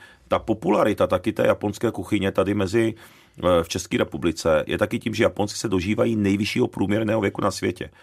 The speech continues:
A já vím, že spoustu lidí k nám chodí s tím, že ví, že ty japonský potraviny jsou hodně zdraví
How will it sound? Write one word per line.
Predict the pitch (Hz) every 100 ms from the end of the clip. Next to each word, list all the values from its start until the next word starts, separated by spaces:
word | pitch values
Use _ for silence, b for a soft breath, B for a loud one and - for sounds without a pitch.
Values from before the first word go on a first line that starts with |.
| b b _
A | 90
já |
vím, | 101
že | 110 117
spoustu | - 107 - 123 120 - -
lidí | 95 95 104
k | -
nám | 82 -
chodí | 92 80 80 76 B B -
s | -
tím, | 104 98 110 -
že | 107
ví, | 92 104 104
že | 110
ty | 107
japonský | 98 101 - 107
potraviny | 92 98 95 95
jsou | - 104
hodně | 92 104 113
zdraví | 104 90 71 65